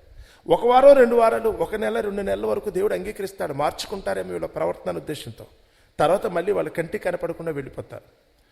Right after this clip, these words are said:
చాలామందిని దేవుడైతే కనుక తన సన్నిధిలోంచి తోలేస్తాడండి. వాళ్ళు పుట్టిన బుద్ధిని బట్టి, వాళ్ళ మనస్సులో ఉన్న దురాలోచనలు బట్టి, అబద్ధాన్ని బట్టి, మోసాన్ని బట్టి, చెప్పినప్పటికీ వినకుండా మళ్ళీ కుక్కలాగైతే కనుక మరలా పాత జీవితానికి ఎవరైతే వెళ్ళిపోతున్నారో,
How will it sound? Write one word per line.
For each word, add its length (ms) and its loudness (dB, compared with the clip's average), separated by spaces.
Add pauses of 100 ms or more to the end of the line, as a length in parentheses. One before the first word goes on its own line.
(360)
చాలామందిని 440 4
దేవుడైతే 440 4
కనుక 260 -10
తన 100 -4
సన్నిధిలోంచి 560 -4 (100)
తోలేస్తాడండి. 760 2 (1120)
వాళ్ళు 220 6
పుట్టిన 500 -2
బుద్ధిని 380 -6
బట్టి, 380 -10 (140)
వాళ్ళ 140 0
మనస్సులో 420 -2
ఉన్న 140 -4
దురాలోచనలు 640 -4
బట్టి, 360 -12
అబద్ధాన్ని 480 -2
బట్టి, 380 -10
మోసాన్ని 440 -2
బట్టి, 300 -10 (760)
చెప్పినప్పటికీ 520 -2
వినకుండా 420 -4
మళ్ళీ 220 -6
కుక్కలాగైతే 680 0
కనుక 220 -4
మరలా 260 -6
పాత 320 -6
జీవితానికి 520 -6
ఎవరైతే 300 -6
వెళ్ళిపోతున్నారో, 640 -6